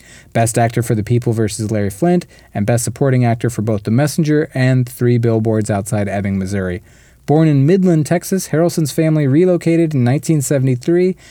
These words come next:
after his father was incarcerated for murdering a federal judge. Now in his mother's home state, Harrelson attended Lebanon High School, graduating in nineteen seventy-nine. He spent that summer working at Kings Island Amusement Park,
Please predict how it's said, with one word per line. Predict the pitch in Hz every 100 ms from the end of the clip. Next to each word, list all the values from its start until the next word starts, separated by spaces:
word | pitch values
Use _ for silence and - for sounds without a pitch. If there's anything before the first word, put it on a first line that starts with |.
| - -
after | 123 - 110
his | 107 104
father | 147 156 180
was | 156 135
incarcerated | 160 151 143 135 156 147 151 127
for | 113
murdering | 110 123 139 147 139
a | 101
federal | - 123 151 143
judge. | 123 113 127 123 90 - _ - _ _ -
Now | 113 120 135
in | 135
his | 120 117
mother's | 117 117 110
home | 131 131
state, | 123 131 135 - - _
Harrelson | 151 175 165 160
attended | 147 143 143 123
Lebanon | 123 127 120 107
High | 131
School, | 135 - 156 151
graduating | 170 180 165 143 139
in | 120
nineteen | 107 104 120
seventy-nine. | 104 104 98 98 95 92 90 - - -
He | -
spent | 123 160 165
that | 156
summer | - 170 156
working | 139 170 151 110
at | 113 -
Kings | - 180 185 165
Island | 127 131 151
Amusement | 151 139 120 123 120
Park, | 120 117